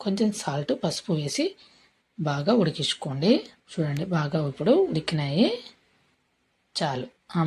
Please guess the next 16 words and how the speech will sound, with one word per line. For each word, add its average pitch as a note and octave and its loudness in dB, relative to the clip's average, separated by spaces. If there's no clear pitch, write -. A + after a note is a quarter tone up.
మాత్రం C#3 -4
ఉడికిన, B2+ -6
ఈ D#3+ 2
మాత్రం D#3+ 0
ఉడికితే D3 -4
చాలండి. C#3+ 0
ఇంకా F3 0
స్టవ్ C#3+ -2
ఆపేసి C#3 -4
మనము E3+ 2
నెక్స్ట్ F#3 -2
ప్రాసెస్లోకి D3+ 0
వెళ్-, D#4 0
ఇప్పుడు E3+ 0
కడాయి C#3+ -2
పెట్టుకొని D#3 0